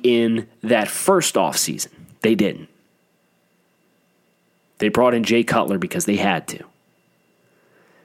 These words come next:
They should have brought somebody in the second season. They didn't.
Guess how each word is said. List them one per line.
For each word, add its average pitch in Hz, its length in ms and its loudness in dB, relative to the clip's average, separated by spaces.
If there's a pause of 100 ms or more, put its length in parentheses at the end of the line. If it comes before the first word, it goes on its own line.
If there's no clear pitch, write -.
(120)
They 113 100 2
should 170 220 4
have 170 100 0
brought 165 200 2
somebody 151 380 2
in 147 120 2
the 131 80 2
second 170 480 0
season. 95 380 -2 (380)
They 143 140 4
didn't. 127 380 2